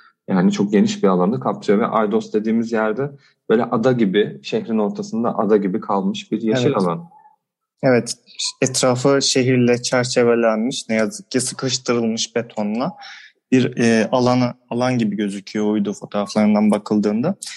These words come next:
Speaker 2: Tabii bu Aydos'un tek problemi bu millet bahçesi değil.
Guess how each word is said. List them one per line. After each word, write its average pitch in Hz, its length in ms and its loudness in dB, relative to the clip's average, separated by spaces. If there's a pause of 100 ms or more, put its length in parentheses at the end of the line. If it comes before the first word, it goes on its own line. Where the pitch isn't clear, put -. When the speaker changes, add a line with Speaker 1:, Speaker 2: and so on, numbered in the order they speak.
(340)
Speaker 2:
Tabii 143 340 2
bu 160 460 2
Aydos'un 147 520 2
tek - 300 -4
problemi 131 520 -2
bu 143 120 0
millet 139 440 -4
bahçesi 135 600 -2
değil. 143 300 4